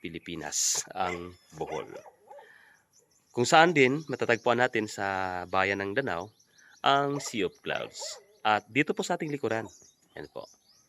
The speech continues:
Yan po si Francisco Daguhoy. Kilala po natin yan. Dati pa sa kasaysayan, tayo'y nag-aaral pa sa elementary, sa high school. Si Francisco Daguhoy.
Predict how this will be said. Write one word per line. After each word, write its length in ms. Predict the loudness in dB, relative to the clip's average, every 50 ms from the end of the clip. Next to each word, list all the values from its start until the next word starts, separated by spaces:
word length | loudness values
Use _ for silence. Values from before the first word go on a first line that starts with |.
| _ -20 -20 _ _ _ _ _ _ _ _ _ _ _ _ _ _ _ -14
Yan 160 | -8 -8 -8 -6
po 400 | -2 0 0 2 2 0 -4 -8
si 320 | -14 -12 -10 -6 -6 -6
Francisco 960 | -6 -2 -2 -2 -2 -2 -4 -6 -6 -4 -6 -6 -2 0 0 0 0 -4 -8 _ _ _ _ _ _ _ _ _ _ _ _ _
Daguhoy. 720 | _ -2 -2 -2 -2 -2 -6 -4 -2 -2 -2 -2 -4 -6 -8 -2
Kilala 320 | 2 2 4 4 4 2
po 80 | 0 -2
natin 320 | -2 -2 -2 -2 -4 -6
yan. 240 | -4 -4 -4 -4 -6 -8 -14 _ _ _ _ _ _ _ _ _ _ _ _ _
Dati 320 | 0 0 0 0 -2 -4
pa 240 | 0 2 0 0 0
sa 160 | -2 -2 0 2 2 2 2 2 0 0 0 -2 -4 -6 -8 _ _ _ _ _ _ -20
kasaysayan, 880 | -16 -10 -6 -6 -6 -2 0 2 2 2 2 2 0 0 -2 -8 -12 -18 _ _ _ _ _ _ _ _ _ _ _ _ -4
tayo'y 400 | -2 0 0 0 0 -2 -2 -4
nag-aaral 480 | -4 -4 -2 0 0 0 0 0 -4 -4 -4
pa 80 | -6
sa 480 | -6 -4 -4 -4 -4 -4 -4 -8 -10 -14 _ _ _ _ _ _ _ _ _ _ _ _ _ _ _ _ _ _ -18
elementary, 480 | -16 -14 -12 -6 -2 -2 0 0 -2 -6
sa 160 | -6 -8 -6 -2 0
high 140 | 0 0
school. 340 | -2 -6 -8 -6 -6 -6 -6 -8 _ _ _ _ _ _ _ _ _ _ _ _ _ _ _
Si 240 | -14 -6 -4 -4 0
Francisco 480 | 0 -2 -2 -2 -4 -8 -6 -6 -2 -2
Daguhoy. 560 | -2 -2 -2 -8 -8 -6 -6 -6 -6 -6